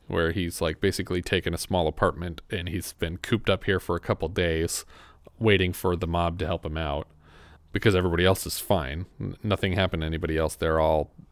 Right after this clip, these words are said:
back to whatever jobs they had before 'cause they didn't get I D'd. But, uh, she's having to bring him groceries here. So she's having to, like, bring extra food to him and sh-, take care of the kids by herself because he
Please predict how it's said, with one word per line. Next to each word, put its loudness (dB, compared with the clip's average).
back 0
to -2
whatever -4
jobs -2
they -2
had -4
before -2
'cause -8
they 0
didn't -2
get -2
I 2
D'd. -2
But, -4
uh, 0
she's -2
having 2
to -4
bring 0
him -4
groceries 0
here. 2
So -2
she's 0
having 4
to, 0
like, -2
bring 4
extra -2
food 2
to -2
him 4
and -4
sh-, -14
take 2
care 0
of 0
the -6
kids 2
by 2
herself 2
because 2
he 4